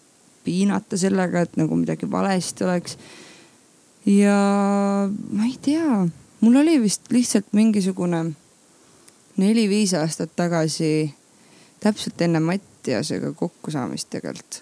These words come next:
oli üks aastavahetus, kus ma olin üle mingi, ma ei tea, mitme, mitme aasta.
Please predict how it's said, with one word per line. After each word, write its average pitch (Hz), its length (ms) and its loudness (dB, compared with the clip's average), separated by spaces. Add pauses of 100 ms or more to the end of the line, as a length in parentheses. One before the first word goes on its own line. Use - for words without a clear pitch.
(120)
oli 160 440 0 (640)
üks - 180 -6
aastavahetus, 160 640 -4
kus - 240 -12
ma 156 80 -2
olin 147 240 -2
üle 139 140 -4
mingi, 127 400 -6 (1160)
ma 156 240 -4
ei 147 120 -6
tea, 151 160 -4
mitme, 139 540 -6 (880)
mitme 170 440 -4
aasta. 156 460 -4